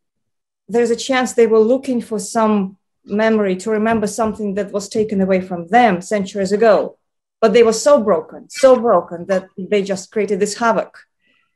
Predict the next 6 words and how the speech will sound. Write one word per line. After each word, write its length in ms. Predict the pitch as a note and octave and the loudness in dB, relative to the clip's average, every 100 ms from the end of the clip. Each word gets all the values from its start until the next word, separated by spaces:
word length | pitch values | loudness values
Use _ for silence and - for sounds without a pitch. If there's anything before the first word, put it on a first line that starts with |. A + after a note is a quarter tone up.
| _ | _
And 480 | G3 F#3 F#3+ F3+ F3+ _ _ _ _ _ _ _ _ _ _ A#3 | -2 2 2 0 -6 _ _ _ _ _ _ _ _ _ _ 0
and 100 | A3 | 0
similarly 560 | C#4+ C4+ A#3+ A3 G#3+ | 2 2 4 2 2
internally. 600 | A3+ - B3 C4 B3+ G3 | 0 -4 -4 -2 -2 -4
So 560 | F#3 A#3 A3 G#3+ G#3+ - _ _ _ _ _ _ _ _ _ - | -6 0 2 2 -2 -14 _ _ _ _ _ _ _ _ _ -8
it 160 | A#3 | -8